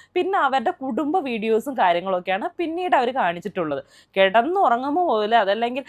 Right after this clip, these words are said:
എന്തെങ്കിലും പേഴ്സണലായിട്ട് സാധനങ്ങൾ മേടിക്കുന്ന കാര്യങ്ങൾ വരെ അതിനകത്ത് കാണിക്കുന്നുണ്ടായിരുന്നു. ഇപ്പൊ അവര് പേഴ്സണൽ കാര്യങ്ങൾ എന്നൊക്കെ പറഞ്ഞ് വരുന്നുണ്ടെങ്കിലും ഒന്നും പേഴ്സണലായിട്ട് ഞങ്ങൾ അന്നൊന്നും കണ്ടിരുന്നില്ല. എല്ലാ കാര്യങ്ങളും ഒന്നും എ-, എല്ലാ വ്ലോഗേഴ്സും വ്ലോഗേഴ്സൊക്കെ ചെയ്യാറുണ്ട്.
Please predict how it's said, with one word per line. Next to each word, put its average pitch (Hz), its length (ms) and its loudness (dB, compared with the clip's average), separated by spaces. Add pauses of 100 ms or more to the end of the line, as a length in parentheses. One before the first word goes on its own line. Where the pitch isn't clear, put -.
(160)
എന്തെങ്കിലും 254 520 -4 (540)
പേഴ്സണലായിട്ട് 320 640 0
സാധനങ്ങൾ 240 400 0
മേടിക്കുന്ന 226 400 -4
കാര്യങ്ങൾ 196 340 -2
വരെ 202 240 0
അതിനകത്ത് 196 360 -2
കാണിക്കുന്നുണ്ടായിരുന്നു. 208 800 -2 (240)
ഇപ്പൊ 185 240 -2
അവര് 247 160 0
പേഴ്സണൽ 277 320 -4
കാര്യങ്ങൾ 262 420 2
എന്നൊക്കെ 254 260 -4
പറഞ്ഞ് 247 240 0
വരുന്നുണ്ടെങ്കിലും 226 580 -2 (100)
ഒന്നും 285 360 -6
പേഴ്സണലായിട്ട് 269 540 0
ഞങ്ങൾ 247 320 -2
അന്നൊന്നും 240 420 -4
കണ്ടിരുന്നില്ല. 180 580 -4 (300)
എല്ലാ 226 440 0
കാര്യങ്ങളും 208 280 2
ഒന്നും 160 440 -8
എ-, - 480 -12
എല്ലാ 170 280 4
വ്ലോഗേഴ്സും 359 500 2
വ്ലോഗേഴ്സൊക്കെ 311 480 0
ചെയ്യാറുണ്ട്. 220 460 0